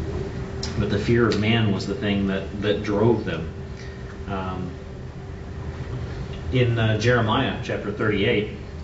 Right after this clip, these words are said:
verse fourteen, it says, "King Zene-, Zedekiah sent for Jeremiah the prophet and received him at the third entrance of the temple of the Lord." Um, now, does anybody know why he, uh, why he, uh,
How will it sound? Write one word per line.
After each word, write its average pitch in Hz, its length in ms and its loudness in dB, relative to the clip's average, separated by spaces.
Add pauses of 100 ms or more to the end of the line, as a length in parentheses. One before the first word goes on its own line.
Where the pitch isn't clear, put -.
(100)
verse 98 200 -4
fourteen, 107 680 2 (160)
it - 60 -8
says, 107 200 2
"King 139 220 6
Zene-, 110 500 2
Zedekiah 127 600 2
sent - 280 0
for 147 120 2
Jeremiah 120 460 4
the 123 80 2
prophet 123 440 -2 (360)
and 131 180 6
received 160 480 4
him 135 280 0
at 113 120 -4
the 113 100 2
third 160 400 4
entrance 143 420 -2
of 131 120 -2
the 123 80 -2
temple - 560 -4
of 104 120 -4
the 107 80 4
Lord." 131 440 6 (960)
Um, 92 640 2 (1500)
now, 123 400 2 (220)
does - 140 -6
anybody 151 320 2
know 131 140 4
why 135 460 2
he, 123 380 2 (360)
uh, 98 440 0 (240)
why 104 240 4
he, 110 360 6
uh, 95 280 2